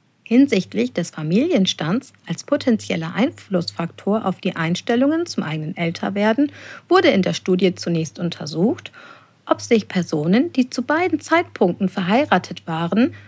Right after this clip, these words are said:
von Personen unterschieden, die zu beiden Zeitpunkten geschieden oder verwitwet waren.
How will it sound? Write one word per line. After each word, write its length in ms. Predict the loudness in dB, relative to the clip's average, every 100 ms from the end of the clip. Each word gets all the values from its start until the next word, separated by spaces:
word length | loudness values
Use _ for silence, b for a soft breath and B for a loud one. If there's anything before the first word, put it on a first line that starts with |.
| B
von 200 | -4 -4
Personen 560 | -4 -8 -4 0 2 2
unterschieden, 800 | 2 -4 -4 -2 2 4 2 0 B B -6
die 120 | -6
zu 160 | -4 0
beiden 460 | 4 6 4 2
Zeitpunkten 760 | -2 -2 -2 0 -2 2 2 2
geschieden 580 | 0 0 -2 2 0 0
oder 260 | 0 0 0
verwitwet 640 | 2 4 2 0 -6 -6
waren. 300 | -4 -4 -6